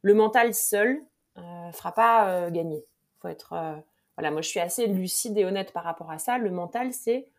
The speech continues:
la chose en plus, le, euh, supplément qui va permettre d'exploiter encore mieux le potentiel physique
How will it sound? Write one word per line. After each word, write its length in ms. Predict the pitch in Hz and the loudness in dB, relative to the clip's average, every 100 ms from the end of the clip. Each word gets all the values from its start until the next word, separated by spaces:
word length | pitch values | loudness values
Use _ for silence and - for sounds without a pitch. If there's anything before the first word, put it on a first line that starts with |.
| _ _ _ _ - | _ _ _ _ -2
la 220 | 202 202 | 2 2
chose 280 | - 277 233 | 2 0 0
en 100 | 220 | -2
plus, 540 | - 233 214 - - 196 | -4 -6 -6 -10 -14 -2
le, 300 | 202 214 180 | 6 6 6
euh, 80 | |
supplément 680 | 175 - 277 269 233 226 247 | 2 -2 -2 2 2 2 -2
qui 140 | 247 | -4
va 100 | 202 | -6
permettre 340 | 190 185 214 214 | -4 -4 -4 -4
d'exploiter 560 | 180 214 220 214 190 233 | -2 -2 0 -6 -2 -4
encore 280 | 196 190 185 | -4 -4 0
mieux 340 | 214 247 254 | 2 2 2
le 220 | 220 202 | 2 2
potentiel 460 | 208 208 196 226 214 | 2 0 -4 -6 -8
physique 320 | 208 190 | -8 -10